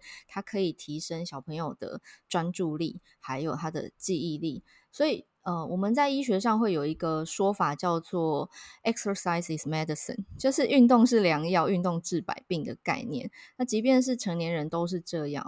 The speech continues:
我自己从完全没有运动习惯到现在有运动习惯，我自己也非常深刻的感受到那个威力吼，是真的就是 “exercise is medicine”。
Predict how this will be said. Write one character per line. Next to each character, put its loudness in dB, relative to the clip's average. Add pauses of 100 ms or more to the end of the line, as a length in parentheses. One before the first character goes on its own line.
我 -4
自 -6
己 0
从 -6
完 -2
全 -6
没 -2
有 0
运 -2
动 -2
习 -8
惯 -4 (340)
到 4
现 0
在 2
有 0
运 -4
动 -4
习 -8
惯， -4
我 -2
自 -6
己 -4
也 -6 (220)
非 0
常 -4 (240)
深 -2
刻 -2
的 -4 (200)
感 -2
受 2
到 2
那 -2
个 -2
威 0
力 -4
吼， -12
是 -6
真 4
的 4
就 0
是 -4
“exercise -6
is -8
medicine”。 -6